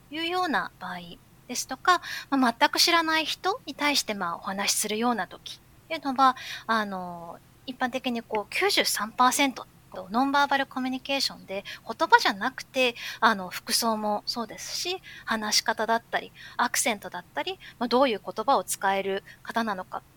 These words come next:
ていうのも含めての、その、えー、接し方、印象っていう風になるんだと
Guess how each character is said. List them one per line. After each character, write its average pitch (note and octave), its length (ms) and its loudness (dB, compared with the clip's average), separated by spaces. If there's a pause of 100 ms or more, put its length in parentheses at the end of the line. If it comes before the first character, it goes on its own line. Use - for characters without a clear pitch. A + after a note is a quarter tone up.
て F4 80 -4
い F#4+ 60 0
う G#4+ 80 -4
の F4+ 100 0
も B3 140 -4
含 - 280 -8
め G#4 120 -4
て F4 160 -10
の、 C#4+ 240 -2 (240)
そ A3+ 140 -6
の、 F3+ 300 -6 (180)
え F3 120 -14
ー、 E3+ 40 -12
接 - 180 -4
し - 240 4
方、 F#3 360 -2
印 F#3+ 280 -2
象 G3+ 100 -2
っ F#3+ 60 -8
て - 160 -14
い C#4+ 80 -4
う D4+ 40 -4
風 F#4+ 280 -4
に B3+ 180 -4 (240)
な A3 100 0
る F#3+ 120 -2
ん - 20 -12
だ F3+ 160 -14
と - 160 -16